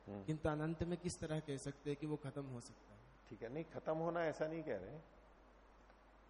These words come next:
Speaker 1: खत्म नहीं हो रहा। चलो, आप अनंत उस तरह से माने कि भाई खत्म नहीं हो रहा है, लेकिन आना तो चाहिए ना।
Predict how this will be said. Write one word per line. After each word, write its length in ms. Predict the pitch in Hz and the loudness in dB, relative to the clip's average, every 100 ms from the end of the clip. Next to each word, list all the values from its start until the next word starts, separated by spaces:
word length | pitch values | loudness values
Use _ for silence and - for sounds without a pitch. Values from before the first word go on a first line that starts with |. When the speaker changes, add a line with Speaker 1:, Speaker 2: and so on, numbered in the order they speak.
| - - | -20 -4
Speaker 1:
खत्म 240 | 101 - | -4 -2
नहीं 200 | 135 127 | -4 0
हो 60 | 120 | 2
रहा। 120 | 120 | 2
चलो, 300 | 127 131 135 | 2 4 6
आप 200 | 131 127 | 6 6
अनंत 300 | 123 117 131 | 4 2 0
उस 220 | 131 - | -4 0
तरह 160 | 131 117 | 2 2
से 140 | - | 0
माने 320 | 120 110 117 120 | 0 0 0 -2
कि 100 | 120 | -2
भाई 140 | 120 | -4
खत्म 300 | 120 113 110 | -4 -4 -4
नहीं 200 | 113 117 | -2 -2
हो 120 | 98 | -2
रहा 120 | 95 | -2
है, 60 | 101 - - | -4 -10 -8
लेकिन 220 | - 131 139 | -2 -2 0
आना 280 | 110 127 | 2 4
तो 120 | 147 151 | 4 4
चाहिए 400 | 156 143 151 160 | 4 4 2 0
ना। 160 | 147 | -4